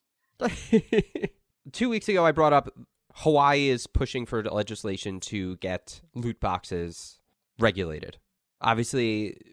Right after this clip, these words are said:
video game companies don't want that. So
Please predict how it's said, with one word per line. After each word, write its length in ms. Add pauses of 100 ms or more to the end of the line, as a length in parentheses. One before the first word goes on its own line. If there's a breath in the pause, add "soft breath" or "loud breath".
(120)
video 240
game 180
companies 420
don't 180
want 280
that. 300 (380)
So 600